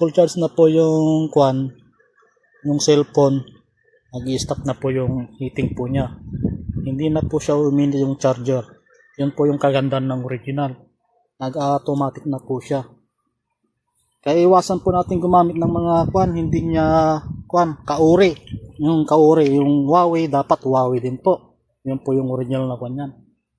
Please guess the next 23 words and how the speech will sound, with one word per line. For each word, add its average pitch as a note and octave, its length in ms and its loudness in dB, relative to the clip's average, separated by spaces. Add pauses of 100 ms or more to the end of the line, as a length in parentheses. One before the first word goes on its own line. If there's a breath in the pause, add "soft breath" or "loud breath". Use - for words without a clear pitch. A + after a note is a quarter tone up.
(640)
Para F3 320 4
maiwasan E3 480 0
po D#3+ 80 0
natin D#3 400 0
yung F3+ 560 -4
ganung C#3+ 320 -2
sakuna. C#3 480 -2 (1700)
Yan C3 240 -8
po, F3+ 240 2
yung, F3 400 -4
yun E3+ 240 -2
po F3+ 80 0
lang F3 160 -2
po F3+ 80 -4
yung F3+ 160 0
ma-advise E3 560 0
ko A3+ 160 4
para D#3 240 -6
maiwasan D#3 480 -4
po D#3+ 160 -4
natin D#3 240 -4
yung D#3 160 -6
ganung D#3 320 -4